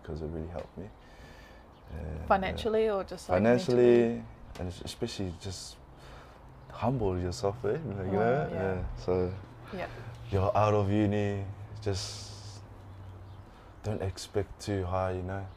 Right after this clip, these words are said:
Speaker 2: Mm.
Speaker 1: Just go with the flow,
Speaker 2: Yeah.
Speaker 1: you know? Whatever's in front of you, take it. Um, but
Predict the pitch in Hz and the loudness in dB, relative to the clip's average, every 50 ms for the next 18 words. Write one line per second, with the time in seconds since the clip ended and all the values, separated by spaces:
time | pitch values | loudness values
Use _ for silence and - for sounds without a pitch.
0 | - - 214 208 208 208 202 202 202 196 196 190 185 185 180 175 175 90 85 87 | -10 -8 -6 -4 -2 -2 -2 -2 -2 -4 -4 -4 -6 -6 -6 -4 -2 -2 -2 -4
1 | - - - - - - - - - - - - - - - 95 95 92 90 87 | -6 -12 -14 -16 -16 -16 -18 -18 -18 -18 -20 -20 -20 -4 0 2 2 2 2 0
2 | - 90 87 - - 92 90 90 90 90 92 95 - - - 220 190 - 76 85 | -2 -4 -6 -2 -2 0 0 0 0 -2 -6 -10 -14 -12 -10 -6 -6 -6 -4 -4
3 | 90 92 90 87 87 - - - - - - - - - - - - - - 85 | -4 -4 -4 -6 -8 -12 -16 -20 -20 -20 -20 -20 -20 -20 -20 -20 -18 -6 -4 0
4 | 90 92 95 95 95 90 92 95 90 - - 95 92 92 87 - 92 85 - - | 2 4 4 4 4 2 0 -2 -4 -2 -2 -2 -2 -2 -2 -2 -4 -4 -2 -2
5 | 95 92 90 - 85 80 - - - - - - - - 82 82 85 85 85 82 | -2 -2 -2 -2 -4 -4 -4 -6 -12 -14 -16 -14 -10 -10 -8 -8 -6 -8 -8 -8
6 | 82 78 - - - - - - - - - - - 76 76 | -10 -12 -14 -16 -18 -18 -20 -18 -18 -18 -18 -8 -4 -4 -4